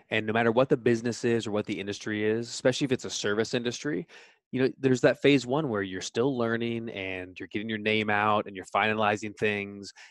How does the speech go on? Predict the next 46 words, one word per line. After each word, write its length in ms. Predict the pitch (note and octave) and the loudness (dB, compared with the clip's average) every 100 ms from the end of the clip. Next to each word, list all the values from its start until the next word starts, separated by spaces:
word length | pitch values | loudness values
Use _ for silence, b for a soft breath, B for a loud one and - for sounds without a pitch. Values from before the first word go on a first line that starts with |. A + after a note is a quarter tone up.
| - | -16
and 80 | G2 | -12
you're 80 | F2+ | -6
doing 300 | G#2+ G#2+ G2 | -4 -4 -8
f-, 80 | _ - | _ -12
trainings 680 | - A#2 G#2+ G#2+ G#2 G#2 G2+ | -2 0 0 -2 -4 -6 -10
and 120 | G2 | -8
you're, 320 | F#2 F#2 F#2+ _ | -6 -4 -6 _
and 120 | B2 | -4
maybe 220 | B2 - D3+ | 2 4 4
you're 140 | C3 | 4
building 340 | B2+ B2+ B2+ | 6 4 4
a 60 | A#2+ | 2
Rolodex, 560 | A2+ A2+ G2 E2 - F#2+ | 4 4 2 -4 -6 -4
right? 160 | F#2+ | -2
Or 80 | G2 | -2
you're 120 | G2 | -4
building 300 | F#2 G#2+ G#2+ | -2 0 0
a 60 | G2+ | -4
testimonial 640 | - A2 - A2 G#2 G2 F2 | -4 -4 -2 -2 -2 -4 -4
reel. 340 | E2+ E2 - - b b b | -6 -8 -10 -16 b b b
So 520 | - F#2+ F2 E2+ - _ A2 | -4 -2 0 -2 -6 _ -2
what, 220 | G#2 G#2+ _ _ _ _ _ G2+ | 2 2 _ _ _ _ _ 0
whatever 380 | G#2 C3+ C3+ | 2 4 4
it 100 | G#2+ | 4
is, 280 | F2+ F#2+ A2 | 2 -2 -2
you 60 | G#2 | -2
know, 60 | |
we're 80 | G#2 | -2
going 220 | G#2 G#2 | 0 0
out, 140 | G2 G2+ | 0 0
maybe 180 | G2 G2+ | 0 0
we're 140 | G#2+ G#2+ | -2 -2
doing 280 | G#2+ G#2 | -4 -4
work 200 | G#2 G#2 - | -4 -4 -6
for 100 | G2 | -8
free, 440 | - D3+ D3 C#3+ | 2 4 6 4
you're 160 | A2+ G#2 | 0 -6
doing 200 | G2+ G2 | -6 -4
work 200 | G2 - | -6 -8
for 120 | F#2+ | -16
cheap, 320 | - C3+ B2+ A2 | -4 0 0 -2
you're, 160 | G#2 - _ - | -6 -6 _ -10
you're 160 | G#2+ - | -10 0
getting 280 | D#3 D3 B2+ | 2 4 2
that 200 | A#2 F#2 | 0 -2
thing 300 | - A2 | -4 -6